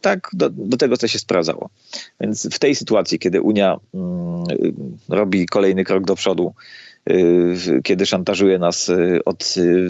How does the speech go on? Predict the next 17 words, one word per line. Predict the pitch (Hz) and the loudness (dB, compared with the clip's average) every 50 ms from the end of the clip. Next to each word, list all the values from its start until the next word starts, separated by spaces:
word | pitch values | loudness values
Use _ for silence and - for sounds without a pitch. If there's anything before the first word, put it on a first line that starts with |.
| 87 87 | -4 -6
wielu | 78 - - 90 101 98 95 95 | -8 -10 -4 0 0 2 2 2
miesięcy, | 92 95 - 107 95 92 87 - 92 80 - - _ _ - - - - - _ _ - - 107 92 92 90 | 2 0 0 0 -2 -2 -2 -2 -2 -2 -2 -6 _ _ -20 -20 -20 -20 -20 _ _ -10 -8 -4 -2 0 2
y, | 90 90 90 90 90 - | 4 4 2 2 0 0
pieniędzmi, | - 101 98 95 95 90 87 87 85 | 0 0 2 2 2 0 0 -2 -4
które | - - - 110 104 90 | -4 -2 -2 -2 0 -2
tam | - - - - - - 120 - | -2 -2 -4 -6 -8 -10 -12 -8
na | - 90 87 90 | -4 -4 -4 -2
podstawie | - - - - - - 98 92 90 87 | -2 -2 -2 -2 0 -2 0 2 2 2
dotychczasowych | 87 92 85 - 95 - - 95 - 92 90 87 85 87 | 2 2 0 -2 -4 -6 -6 -4 -2 -4 -4 -4 -6 -6
umów | 92 85 85 90 | -6 -6 -6 -4
i | |
tak | - 101 - | -4 -4 -2
się | - 92 85 | -2 -2 0
należą, | 92 92 87 87 85 - - - - | 2 2 2 2 0 -2 -6 -6 -4
tak? | - - - - | -4 -2 -2 -2
A | 80 | -4
i-, | 85 92 | -4 -4